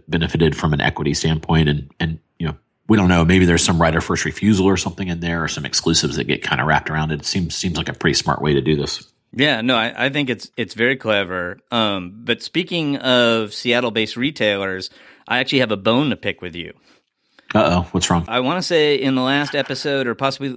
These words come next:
Speaker 2: uh, two episodes ago, you turned me on to Jeff Bezos's Twitter account, and you, you assured me that he was, he would not gum up my feed, that he had only made, you know, one tweet in his nine-year history on Twitter.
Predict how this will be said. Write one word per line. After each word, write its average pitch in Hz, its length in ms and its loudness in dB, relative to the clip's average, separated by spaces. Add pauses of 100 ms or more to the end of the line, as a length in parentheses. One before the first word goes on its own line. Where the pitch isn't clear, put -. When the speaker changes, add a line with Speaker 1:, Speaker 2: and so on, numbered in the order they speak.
(120)
Speaker 2:
uh, 113 240 4
two 160 240 0
episodes 120 420 -4
ago, 110 680 2
you 151 340 -4
turned 151 280 -2
me 139 160 2
on 127 340 0
to 123 200 -4
Jeff 131 300 0
Bezos's 117 920 0
Twitter 156 340 0
account, 92 420 -4
and 104 160 -4
you, 113 220 0
you 127 200 0
assured 147 320 0
me 127 200 2
that 117 160 0
he 123 180 -4
was, 117 360 -2 (400)
he 135 120 0
would 127 120 0
not 127 220 0
gum 123 180 2
up 120 120 0
my 110 140 -2
feed, 120 360 -2
that 110 160 -2
he 113 220 0
had 113 100 4
only 113 300 2
made, 110 320 0
you 117 100 0
know, 107 80 0
one 117 240 0
tweet 117 320 -2
in 110 160 -2
his 107 320 -6
nine-year 107 420 -2
history 107 460 -2
on 98 180 -6
Twitter. 123 380 0